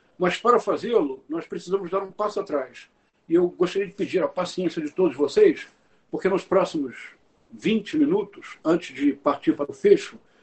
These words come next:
eu vou fazer uma análise do bolsonarismo, na qual, na medida do possível, eu, eu evitarei adjetivos e eu evitarei a, o desprezo sistemático com que nós encaramos o bolsonarismo.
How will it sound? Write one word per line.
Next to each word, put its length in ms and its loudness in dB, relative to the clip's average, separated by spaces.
eu 120 6
vou 100 6
fazer 240 2
uma 140 2
análise 320 0
do 80 -6
bolsonarismo, 720 -4
na 120 0
qual, 460 4
na 160 -2
medida 360 -4
do 80 -8
possível, 640 -2
eu, 260 4
eu 280 0
evitarei 680 2
adjetivos 920 -6
e 80 -2
eu 280 6
evitarei 840 -2
a, 360 -6
o 100 -4
desprezo 560 0
sistemático 760 -4
com 140 -10
que 100 -8
nós 220 -2
encaramos 460 -2
o 40 -8
bolsonarismo. 640 -6